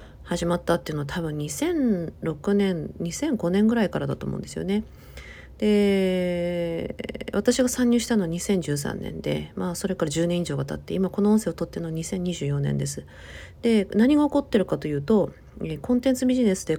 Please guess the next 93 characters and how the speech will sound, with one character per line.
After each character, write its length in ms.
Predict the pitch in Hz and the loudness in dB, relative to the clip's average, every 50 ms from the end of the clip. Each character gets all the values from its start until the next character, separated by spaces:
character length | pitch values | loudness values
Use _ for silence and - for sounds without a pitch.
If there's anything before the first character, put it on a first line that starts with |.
| - - - | -4 -6 -4
む-、 180 | 180 175 165 - - - | -2 -2 -2 -4 -4 -2
儲 160 | 175 185 190 | 0 0 0
け 160 | 185 - 196 175 | 0 2 0 0
る 80 | 156 | 0
こ 140 | 143 - 147 | -2 -6 -8
と 100 | - 143 | -8 -8
が 80 | 151 143 | -8 -6
非 160 | - - 180 | -2 2 4
常 80 | 208 | 4
に 100 | 226 240 | 6 8
難 240 | 226 208 - - - | 8 6 6 4 -4
し 100 | 202 - | -4 -4
く 80 | - 156 | -2 -4
な 80 | 147 | -4
っ 40 | 143 | -4
て 100 | 143 - | -6 -6
い 60 | 151 | -8
ま 100 | 147 147 | -6 -6
す。 200 | 143 143 - - - - - - - - - - - - | -6 -6 -8 -10 -12 -14 -20 -20 -18 -18 -18 -14 -2 2
理 100 | 226 240 | 4 6
由 100 | 254 262 | 8 8
は 80 | 262 254 | 8 8
前 160 | 262 269 285 285 | 6 4 4 4
回 140 | 247 214 | 4 2
も 20 | 175 | 4
言 100 | 170 165 | 2 0
っ 20 | |
た 120 | - 170 170 | 0 -2 -2
通 140 | 170 165 | 0 -2
り 60 | 151 135 | -2 -2
で 60 | 139 | -4
す 80 | 143 | -4
ね、 80 | 156 151 | -6 -6
競 240 | 139 - 226 226 233 | 0 4 4 6 6
合 140 | 233 240 233 | 6 6 6
が 100 | 233 226 | 4 4
増 140 | - 240 | 6 4
え 60 | 220 220 | 4 4
た 100 | - - | 2 -2
こ 120 | - 165 | -4 -4
と 200 | - - 147 143 | -2 0 0 0
と 140 | 143 143 - | 0 -2 -6
か、 180 | - - 170 160 | -2 -2 -2 -2
不 100 | - - | -2 0
景 200 | - 120 - - | 2 2 2 2
気 80 | - | 0
と 100 | - 139 | -6 -6
か、 120 | - 139 135 | -4 -2 -2
ま 80 | 135 | -2
あ、 20 | 143 | 0
い 60 | 160 | 0
ろ 100 | 170 170 | 2 2
い 40 | 175 | 2
ろ 100 | 170 165 | 2 0
理 80 | 165 170 | 0 0
由 100 | 170 175 | -2 -2
は 140 | 175 175 175 | -2 -2 -2
あ 20 | |
る 100 | 170 147 | -2 -4
ん 40 | 139 | -4
で 100 | 139 - | -6 -6
す 80 | - | -8
け 120 | - - - | -8 -8 -8
れ 40 | - | -8
ど 80 | 151 | -6
も、 240 | 160 175 180 170 156 - - - - - - - | -4 -2 -2 -2 -4 -6 -14 -18 -18 -16 -8 0
ま 80 | 240 208 | 2 2
あ、 20 | |
お 20 | 196 | 2
客 200 | - 339 - - | 0 -4 -4 2
さ 120 | - 403 | 4 6
ん 40 | 339 | 6
の 60 | 277 | 8
目 140 | 226 226 240 | 8 8 8
が 120 | 233 220 | 8 6
肥 180 | 226 - 190 175 | 4 4 4 4
え 40 | - | 4
た 100 | - 151 | 2 -2
っ 40 | |
て 100 | 143 - | -2 -2
い 20 | 147 | -2
う 20 | |
の 60 | 147 | -2
も 60 | 143 139 | -2 -2
す 120 | - - | -2 0
ご 100 | - 160 | 0 0
く 100 | - 147 | 0 0
あ 60 | 143 | -2
る 60 | 139 | -2
ん 40 | 131 | -2
で 60 | - | -4
す 100 | - - | -6 -4
ね。 180 | - 165 170 | -4 -4 -4